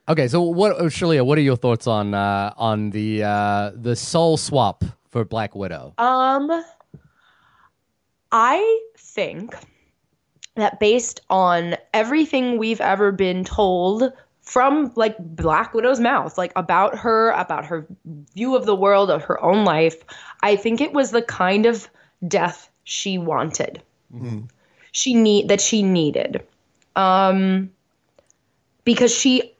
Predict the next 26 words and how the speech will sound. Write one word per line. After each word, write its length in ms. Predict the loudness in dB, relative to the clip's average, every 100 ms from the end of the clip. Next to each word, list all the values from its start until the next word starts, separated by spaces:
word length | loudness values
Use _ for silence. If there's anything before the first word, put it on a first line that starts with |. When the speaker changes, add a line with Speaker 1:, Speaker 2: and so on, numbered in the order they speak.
| 0
Speaker 2:
is, 220 | 2 0 -12 _ _ 0
no 180 | 4 4
matter 260 | 4 2
how 160 | 2 2
much 240 | 2 0
good 180 | 0 0
she 100 | -2
does, 240 | 0 -2
is 120 | -2 -4
always 640 | 0 2 2 0 -6 -18 _
talking 260 | -4 -2 0
about 220 | 0 0
there's 260 | 0 0 0
red 180 | 0
on 100 | 0
her 140 | -2 -4
ledger. 300 | -6 -4 -4
Speaker 3:
Mm-hmm. 120 | 0
Speaker 2:
Like, 160 | 0 0
she 720 | -4 0 2 2 4 2 0 _ _ _ _
feels 800 | -16 -4 2 4 6 4 2 -4 -4
an 120 | -4
overwhelming 1160 | 2 2 4 4 4 2 2 0 0 0 -2 -4
sense 340 | -2 0 2
of 120 | -2 0
guilt 400 | -2 -2 -6